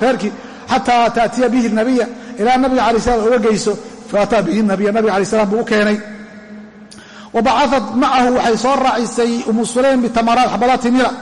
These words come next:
Fa akhadha an-nabiyyu, akhadahu an-nabiyyu, Nabiga calayhi salaam baa timirihii qaaday. Fa qaal, "A macahu shay?" Fa akhadahu an-nabiyyu, ayaa ilmihii ka qaaday, xumba-, qabsaday. Fa qaala, wuxuu yidhi, "A macahu shay? Wax ma wadaan macaan iyo timir iyo?" Qaaluu, "Nacam, tamaraat,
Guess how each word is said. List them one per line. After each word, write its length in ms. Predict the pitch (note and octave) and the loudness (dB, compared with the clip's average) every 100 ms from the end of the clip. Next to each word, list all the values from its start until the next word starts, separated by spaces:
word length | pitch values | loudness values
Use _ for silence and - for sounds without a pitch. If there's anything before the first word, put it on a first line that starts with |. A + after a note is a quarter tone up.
| - - - | -14 -12 -2
Fa 80 | A#3+ | 0
akhadha 220 | B3 A#3+ | 2 2
an-nabiyyu, 360 | B3+ B3 B3+ B3+ | 2 2 2 0
akhadahu 280 | A#3+ B3 A#3+ | 0 0 2
an-nabiyyu, 300 | A#3+ B3 B3 | 0 0 0
Nabiga 220 | B3+ A#3+ | 0 2
calayhi 160 | A#3 A3+ | 0 0
salaam 220 | B3 A#3+ | 0 0
baa 80 | A3 | 0
timirihii 320 | A3 B3+ B3 | 0 0 2
qaaday. 240 | A#3 A3+ | 0 0
Fa 100 | G#3+ | 0
qaal, 200 | B3+ B3 A#3 - - | 0 0 -2 -8 -2
"A 60 | A3+ | 0
macahu 340 | B3 A#3+ A#3 | 2 2 0
shay?" 220 | - B3+ - - - - - | 0 0 -2 -10 -16 -18 -10
Fa 60 | G3 G3+ | -4 -2
akhadahu 300 | A#3 A#3+ G#3 | 2 2 4
an-nabiyyu, 440 | G#3 G#3 B3 A3 G#3+ - - | 2 2 2 0 -2 -8 -8
ayaa 200 | G3+ A3+ | 0 2
ilmihii 260 | A#3 C4+ C4 | 4 4 2
ka 120 | B3+ | 0
qaaday, 360 | C#4 A#3 G#3+ G#3+ G3+ | 0 2 2 2 0
xumba-, 240 | A3+ A3+ - | -2 -2 -4
qabsaday. 360 | - G#3 G#3 G#3 - - | -2 0 0 -2 -10 -10
Fa 60 | F#3 | -2
qaala, 240 | B3 B3 A#3 | 2 4 2
wuxuu 200 | A3 B3 | 2 0
yidhi, 120 | A#3 | 0
"A 100 | A3 | 2
macahu 340 | A#3 A3 A3 G#3 | 2 2 2 2
shay? 180 | A#3+ A#3 | 0 0
Wax 120 | - | 0
ma 120 | C4 | 2
wadaan 340 | A#3+ G3 G3+ G3 | 2 2 0 0
macaan 260 | - A#3 A#3 | 0 0 0
iyo 100 | F#3+ | 0
timir 260 | G#3+ B3+ | 0 0
iyo?" 220 | A3+ F3+ D3+ - - | 0 -2 -6 -12 -6
Qaaluu, 260 | F#3 A#3 B3 | 0 2 4
"Nacam, 280 | B3 A#3+ A3 | 2 0 0
tamaraat, 460 | A3 A#3+ C4 B3+ | 2 2 4 2